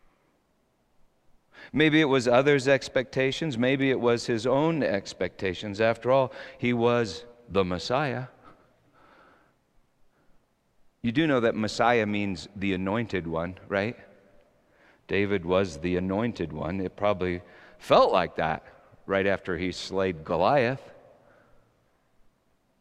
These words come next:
But that must have been a rather troubling thought while he was hiding from King Saul in the cave of Adullam, or the morning after he slept with Bathsheba and had her husband murdered,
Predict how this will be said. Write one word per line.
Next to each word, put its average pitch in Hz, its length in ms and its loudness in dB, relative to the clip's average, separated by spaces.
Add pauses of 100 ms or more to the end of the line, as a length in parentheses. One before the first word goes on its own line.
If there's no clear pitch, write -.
(260)
But 135 580 -2
that 156 340 4
must 262 180 2
have 175 120 0
been 185 140 4
a 170 60 6
rather 175 240 6
troubling 170 420 4
thought 208 380 6
while 143 200 6
he 143 60 4
was 139 180 0
hiding 151 280 4
from 135 200 -2
King 151 360 0
Saul 156 540 6
in 123 140 0
the 117 120 0
cave 139 360 0
of 107 120 0
Adullam, 123 600 0 (2000)
or 123 120 -2
the 127 60 2
morning 147 320 4
after 139 320 2
he 120 140 0
slept 131 320 0
with 120 160 -4
Bathsheba 113 540 2
and 117 160 -2
had 110 260 -2
her 101 140 0
husband 101 520 -2
murdered, 107 520 0